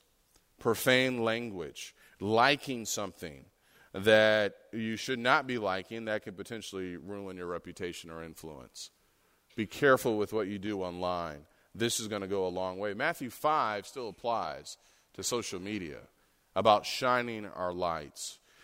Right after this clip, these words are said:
Number four, you wanna protect your, your reputation? Be on time.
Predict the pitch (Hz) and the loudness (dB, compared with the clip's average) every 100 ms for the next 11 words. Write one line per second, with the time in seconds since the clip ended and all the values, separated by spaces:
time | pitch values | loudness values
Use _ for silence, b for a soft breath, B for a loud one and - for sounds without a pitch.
0 | b 135 156 135 - 160 143 80 - _ | b -2 0 -2 -4 -2 -2 -4 -6 _
1 | _ _ _ _ _ _ _ - - 123 | _ _ _ _ _ _ _ -18 -6 0
2 | 143 120 123 139 135 127 113 107 95 104 | 2 2 2 2 2 0 -2 -2 -6 -6
3 | 113 120 120 120 127 123 135 131 b b | 0 0 0 -4 -6 -6 -12 -16 b b
4 | - 156 147 120 98 113 101 82 | -2 0 2 0 0 -2 -2 -4